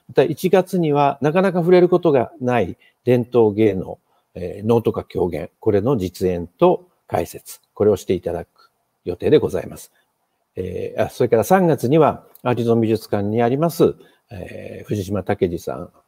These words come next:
青木茂さんの、お、重要文化財四点について学芸員の方にまた解説していただくと。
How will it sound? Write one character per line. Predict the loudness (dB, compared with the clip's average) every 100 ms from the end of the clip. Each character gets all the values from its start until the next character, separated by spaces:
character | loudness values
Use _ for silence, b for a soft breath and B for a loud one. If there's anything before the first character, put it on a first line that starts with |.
| _
青 | -2 -2
木 | -6
茂 | -10 -6 -4 -6
さ | -8
ん | -4
の、 | 2 2 0 b b _
お、 | -6 -4 -4 -6 -2
重 | 4
要 | 6 6
文 | 2 2
化 | 2
財 | 2 -2 _ _ -6
四 | -6
点 | -6 -10
に | -8
つ | 0
い | 2
て | 4
学 | 2 -2 0
芸 | 2
員 | 0 -4 -10 -14 -14
の | -14
方 | -4 0
に | 0
ま | 0
た | -4
解 | -4 -6
説 | -6 -16
し | -14
て | -12
い |
た | -12 -12
だ |
く | -14
と。 | -20